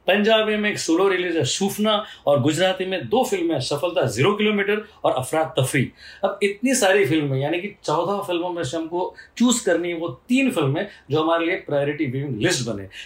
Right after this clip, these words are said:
इसमें से दो फिल्में यानी कि जोकर और वंस अपॉन अ टाइम इन हॉलीवुड already री-रिलीज हो रही है, तो ये तो आपने पहले ही देख लेनी चाहिए। अब बचती है बारह फिल्में, तो इन बारह फिल्मों में से मेरी प्रायोरिटी व्यूइंग लिस्ट की पहली फिल्म है लव आजकल, इम्तियाज अली की फिल्म है,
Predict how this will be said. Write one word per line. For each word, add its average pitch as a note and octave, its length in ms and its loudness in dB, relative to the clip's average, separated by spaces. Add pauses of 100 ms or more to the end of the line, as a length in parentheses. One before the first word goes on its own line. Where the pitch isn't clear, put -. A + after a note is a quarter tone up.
(100)
इसमें A3+ 180 0
से A#3+ 100 2
दो B3+ 220 4
फिल्में C3+ 320 2
यानी C3+ 200 -4
कि C3 100 -8
जोकर E3 380 0
और F#3+ 140 2
वंस E3 220 0
अपॉन E3+ 260 -4
अ E3 40 -8
टाइम D#3+ 300 -2
इन E3+ 160 -6 (120)
हॉलीवुड F3 340 2 (140)
already D3 260 -2
री-रिलीज D#3 560 0
हो F#3 100 2
रही F#3 160 0
है, G#3 100 -4 (240)
तो E3 60 0
ये F3 260 2
तो G#3 80 0
आपने D#3+ 280 0
पहले B2+ 320 0
ही G3 60 6
देख F3 200 2
लेनी C3 200 2
चाहिए। F#2 260 -10 (320)
अब A3+ 120 2
बचती G#3 260 0
है F3 140 0
बारह F#3 300 4
फिल्में, F#3 360 0 (200)
तो G3 60 0
इन E3+ 140 2
बारह D3+ 260 6
फिल्मों F#3+ 260 0
में F3+ 140 -2
से G#3 260 -2
मेरी D#3 280 2
प्रायोरिटी F#3 420 2
व्यूइंग E3+ 260 -2
लिस्ट E3 180 -4
की G3 80 -2
पहली A3 340 2
फिल्म E3 280 0
है F#3+ 100 0 (200)
लव D#3+ 300 4
आजकल, A#2 340 0 (340)
इम्तियाज B2 320 2
अली D#3 140 2
की - 120 0
फिल्म E3 240 -2
है, F3+ 100 -6